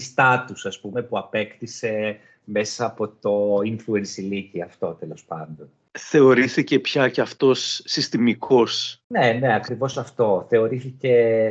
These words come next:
Speaker 1: μέρος του συστήματος. Και σου λέω, αν το καλωδείς, είναι αυτό ακριβώς το πράγμα. Δηλαδή,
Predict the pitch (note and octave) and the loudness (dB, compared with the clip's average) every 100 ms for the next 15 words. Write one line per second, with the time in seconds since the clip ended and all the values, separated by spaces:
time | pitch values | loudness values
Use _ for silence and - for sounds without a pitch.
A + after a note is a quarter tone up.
0 | - - C3 D3 D#3 - C#3 - C#3 A2 | -4 -2 0 0 -2 -8 -6 -4 -2 -2
1 | G2+ - - B2+ C3 E3+ C3+ C#3+ F3 E3+ | -4 -10 -8 -6 0 4 4 4 0 2
2 | D3 A2 F#2 G2+ G#2 - _ _ - C#3+ | 2 2 -2 -4 -6 -8 _ _ -8 -6
3 | D#3+ F#3 G3+ G3 F#3+ - C3 B2+ D#3 D#3+ | -4 -2 0 2 2 0 -2 -2 2 2
4 | D#3+ D3 D#3 C3 - C#3+ D3 C#3+ A2+ A2 | 0 -4 -4 -4 0 0 0 -2 -6 -2
5 | G#2 G2 A#2 B2+ | -2 0 -2 -2